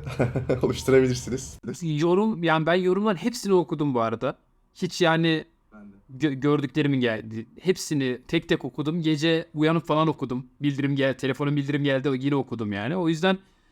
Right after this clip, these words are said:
Speaker 2: e, buraya da yorum gelirse çok mutlu olurum. Olumlu olumsuz fark etmez bu. E, bu neticede bir görsen zevktir yani. Beğenmemiş de olabilirsin.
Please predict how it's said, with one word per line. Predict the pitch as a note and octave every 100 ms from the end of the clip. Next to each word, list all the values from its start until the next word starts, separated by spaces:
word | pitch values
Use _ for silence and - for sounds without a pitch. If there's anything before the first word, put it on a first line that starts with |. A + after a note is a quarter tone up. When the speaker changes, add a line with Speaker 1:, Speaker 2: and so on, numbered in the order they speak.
| _ -
Speaker 2:
e, | B2+ B2+
buraya | D#3+ F3+
da | G3
yorum | F3 E3+
gelirse | D#3 D#3+ F#3+
çok | G3 F#3+
mutlu | F#3 G3
olurum. | F#3+ C#3+
Olumlu | C#3+ D#3 F3
olumsuz | F3 F3+ - -
fark | E3+ D#3+
etmez | F3 F#3+ G3 E3 B2+
bu. | D#3+ - _ _ _ _ _ G2
E, | G2+ - E3+ - D3
bu | C#3+
neticede | C#3+ C#3 D3 D3+
bir | D3+
görsen | D3 D3 - D#3+ D#3
zevktir | C#3 C#3+ D#3+ D#3 A2+
yani. | G2+ G2+ G#2+ - _ _ -
Beğenmemiş | C#3 C3 C3+ C#3 A#2+
de | A#2
olabilirsin. | G2+ F#2+ F#2 - F#3